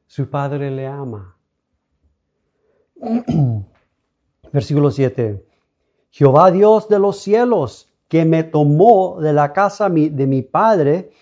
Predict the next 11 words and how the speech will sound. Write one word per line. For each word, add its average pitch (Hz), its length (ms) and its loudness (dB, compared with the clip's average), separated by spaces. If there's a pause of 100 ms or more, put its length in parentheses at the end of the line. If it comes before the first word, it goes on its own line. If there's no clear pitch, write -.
(220)
y 156 120 2
de 156 120 4
la 147 200 2
tierra 202 340 2
de 165 140 0
mi 143 120 2
parentela. 160 840 -2 (300)
¿Oye 170 120 -8
cómo 240 180 -2
lo 247 100 -2
dice? 247 420 -6